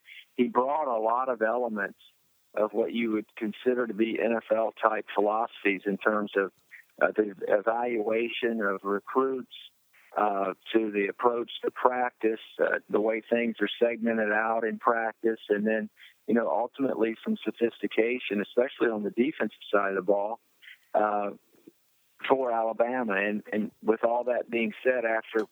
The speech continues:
really one season in two thousand seven, his first year in Tuscaloosa, they were seven and six. It was sort of an inventory type of year.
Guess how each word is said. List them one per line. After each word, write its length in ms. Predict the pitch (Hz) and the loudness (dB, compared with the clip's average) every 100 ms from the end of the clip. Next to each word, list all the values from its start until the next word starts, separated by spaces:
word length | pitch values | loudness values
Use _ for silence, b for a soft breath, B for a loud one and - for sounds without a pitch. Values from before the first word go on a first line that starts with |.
| _ | _
really 400 | 135 160 151 131 - - | 0 0 0 -4 -8 -6
one 360 | 220 143 147 - | 0 0 0 -2
season 380 | 147 143 131 110 | 0 0 0 -2
in 100 | 110 - | -2 -2
two 80 | 127 | 0
thousand 540 | 120 120 120 - 107 - - | 2 2 -2 -4 -6 -6 0
seven, 380 | 117 117 107 101 | 0 0 -2 -2
his 100 | 101 - - | -4 -2 2
first 260 | 113 110 - | 2 0 -4
year 300 | 113 113 110 - B B B - | 0 0 0 -6 B B B -2
in 100 | 110 | 2
Tuscaloosa, 680 | 120 110 - 113 117 - | 2 2 -2 0 2 0
they 120 | 104 98 | 0 0
were 120 | 95 - | -4 2
seven 280 | 120 120 117 | 2 2 -4
and 120 | 110 - | -4 -2
six. 260 | 120 117 - | 0 0 -4
It 40 | - | -10
was 120 | - | -4
sort 160 | 131 120 | -2 -2
of 100 | 104 | 0
an 120 | 104 | 0
inventory 800 | 95 120 120 117 113 117 117 113 | 0 0 0 -2 0 0 0 -2
type 300 | 120 110 113 | -2 -2 -4
of 100 | 104 104 | -8 -2
year. 280 | 110 113 | 0 0